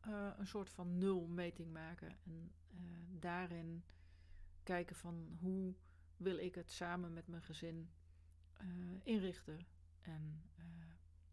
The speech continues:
daarmee bezig zijn. En dat vind ik ook wel heel erg leuk. En dat zie ik dan ook wel weer als, eh, meer verbinding krijgen, ook binnen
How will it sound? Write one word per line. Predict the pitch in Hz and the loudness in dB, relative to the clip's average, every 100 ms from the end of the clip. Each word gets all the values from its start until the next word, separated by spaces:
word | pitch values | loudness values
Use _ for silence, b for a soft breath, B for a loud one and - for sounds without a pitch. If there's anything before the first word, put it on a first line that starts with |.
| - - | -16 -10
daarmee | 165 165 165 151 | 0 2 2 2
bezig | 165 185 - | 2 2 -2
zijn. | - 175 139 - | -8 -6 -6 -2
En | 175 | 0
dat | 185 185 - - | 0 0 -8 -12
vind | - 247 220 | 2 4 4
ik | - | 2
ook | 190 | 0
wel | 180 | 0
heel | 170 165 | -2 -2
erg | 151 | -2
leuk. | 165 160 | -4 -2
En | 151 | -4
dat | 151 156 - - - - - - - - | -6 -8 -12 -16 -16 -16 -16 -16 -16 -10
zie | - 175 | -2 0
ik | 170 | 0
dan | 160 139 | -4 -2
ook | 160 160 | -4 -4
wel | 156 | -4
weer | 165 165 160 170 B B B B B B | -2 -2 -2 -6 B B B B B B
als, | - 165 160 - - | -6 -4 -4 -8 -10
eh, | - 170 165 156 - | -6 -4 -2 -4 0
meer | 190 190 180 | 4 6 4
verbinding | 170 160 170 175 | 2 0 0 -2
krijgen, | 160 151 160 - | -4 -4 -4 -6
ook | 160 | -6
binnen | 170 156 156 | -2 -2 -2